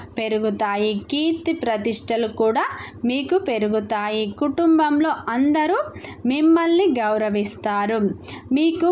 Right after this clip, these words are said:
మంచి ఫలితాలే, మీరు నమ్మినా నమ్మకపోయినా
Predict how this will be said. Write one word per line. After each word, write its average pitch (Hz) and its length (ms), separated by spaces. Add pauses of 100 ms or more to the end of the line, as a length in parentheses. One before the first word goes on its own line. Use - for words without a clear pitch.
(340)
మంచి 320 440
ఫలితాలే, 220 840
మీరు 233 340
నమ్మినా 269 680
నమ్మకపోయినా 220 960